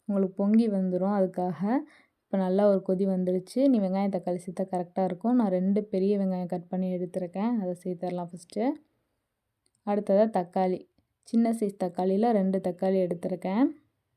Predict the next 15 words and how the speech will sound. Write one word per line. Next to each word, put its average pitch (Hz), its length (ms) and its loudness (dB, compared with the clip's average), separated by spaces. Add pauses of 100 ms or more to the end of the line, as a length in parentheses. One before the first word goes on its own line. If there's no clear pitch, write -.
(760)
பச்சை 196 320 -2
மிளகா 202 340 2
வந்து 196 240 0
ரெண்டு 196 280 0
பச்சை 190 280 0
மிளகா 196 260 -2
எடுத்துருக்கேன். 185 560 -2
உங்களுக்கு 190 380 0
காரத்துக்கு 190 460 -2
தகுந்த 180 300 -2
மாதிரி 185 220 -2
பார்த்துக்கங்க. 175 500 -6 (4000)
இப்போ - 180 -4
எல்லாத்தையும் 190 360 0
நல்லா 190 200 0